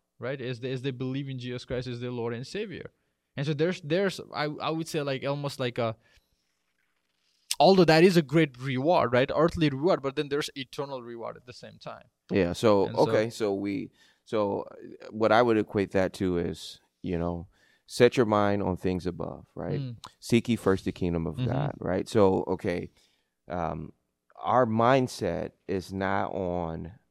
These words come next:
Speaker 2: earthly things,
Speaker 1: Mm-hmm.
Speaker 2: but rather heavenly things,
Speaker 1: Mm-hmm.
Speaker 2: right? So that's gonna drive us. But I also think even in,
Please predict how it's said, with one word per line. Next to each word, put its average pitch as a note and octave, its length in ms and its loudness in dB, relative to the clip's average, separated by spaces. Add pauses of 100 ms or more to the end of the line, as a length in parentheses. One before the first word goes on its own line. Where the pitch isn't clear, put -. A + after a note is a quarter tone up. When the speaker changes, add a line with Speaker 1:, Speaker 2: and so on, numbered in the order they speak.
(600)
Speaker 2:
earthly A2 440 -2
things, F2+ 360 -8
Speaker 1:
Mm-hmm. C3+ 80 -10
Speaker 2:
but F#2 100 -4
rather F2+ 500 -6
heavenly F#2+ 460 -8
things, C3 260 -12
Speaker 1:
Mm-hmm. D#3 180 -10 (300)
Speaker 2:
right? E2+ 220 -6
So A2 140 -4
that's G#2+ 280 -2
gonna F#2 220 -8
drive E2+ 380 -8
us. E2+ 140 -8
But F#2+ 140 -2
I F#2+ 100 2
also A#2+ 360 2
think G2 360 -4 (460)
even C3+ 300 2
in, G2+ 200 -2